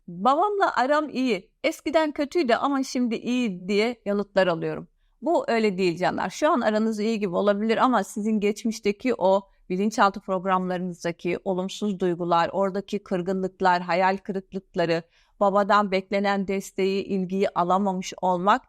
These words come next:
o enerji formları orada hala duruyor oluyor. O yüzden dördüncü adımda mutlaka babayla ilgili kırgınlık, kızgınlık, öfke, hayal kırıklığı gibi durumlarının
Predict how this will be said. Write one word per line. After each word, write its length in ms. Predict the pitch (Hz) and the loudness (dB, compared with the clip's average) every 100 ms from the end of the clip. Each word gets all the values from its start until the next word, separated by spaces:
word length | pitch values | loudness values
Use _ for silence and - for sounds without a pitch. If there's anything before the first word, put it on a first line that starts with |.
| _ - | _ -4
o 180 | 226 226 | 0 2
enerji 400 | 226 214 208 226 | 2 0 0 -4
formları 440 | 226 190 185 185 | -2 0 0 -2
orada 440 | - 220 185 240 247 - | 0 0 2 0 0 0
hala 500 | 240 190 214 233 180 | 0 2 2 0 -2
duruyor 280 | 175 165 | -4 -4
oluyor. 260 | 151 151 - _ _ _ | -4 -6 -12 _ _ _
O 100 | 220 | 0
yüzden 480 | 233 208 208 220 240 _ _ 185 | 0 2 4 2 0 _ _ 0
dördüncü 480 | 202 190 190 214 220 | 4 4 4 0 2
adımda 540 | 185 175 180 180 196 - _ - | 0 0 -2 2 0 0 _ -6
mutlaka 920 | 202 214 247 - 196 196 196 185 208 _ _ | 0 0 -2 0 0 0 2 0 0 _ _
babayla 540 | 180 190 185 214 226 214 - | -2 0 4 2 2 0 -2
ilgili 580 | 190 175 180 170 165 - _ _ | -2 -2 -2 -2 -4 -10 _ _
kırgınlık, 760 | - 202 196 202 196 190 190 - | -2 -2 0 0 2 0 0 -6
kızgınlık, 760 | 208 190 180 196 196 190 190 - - | -4 -4 -2 -2 2 0 0 -4 0
öfke, 580 | 190 190 - 202 190 196 _ | 0 0 -4 0 2 0 _
hayal 380 | - 175 208 247 | -4 2 2 2
kırıklığı 480 | - 208 196 - 196 | -2 -6 -6 -2 -2
gibi 420 | 180 180 196 208 | 0 0 0 0
durumlarının 800 | 185 190 190 180 185 202 247 | 0 -2 0 -2 0 0 -2